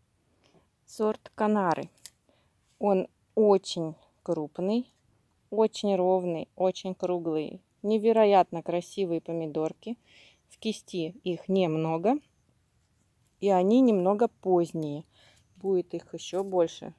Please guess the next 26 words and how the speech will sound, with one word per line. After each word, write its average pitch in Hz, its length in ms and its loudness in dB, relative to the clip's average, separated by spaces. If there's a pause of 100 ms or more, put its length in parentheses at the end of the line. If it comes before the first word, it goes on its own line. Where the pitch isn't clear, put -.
(480)
чуть 196 260 -8 (100)
позже. 175 460 -2 (1200)
Еще 190 320 -8
покажу. 160 600 -6 (1600)
Где-то 214 260 6
по 214 100 0
пути 226 280 0
потерялись 233 640 6
еще 262 220 2
одни 247 260 6
канары, 233 400 4
не 202 120 6
могу 196 280 4
найти. 190 360 2
По 165 120 -10
пути 202 460 -4
нашла 180 440 2
король 175 420 2 (140)
Лондон. 160 560 -2 (260)
Посмотрите, 160 680 -6
какой - 380 -14
это. - 320 -14 (1160)
Это 180 260 -2
не 175 160 2
просто 190 440 -2
король, 147 460 -2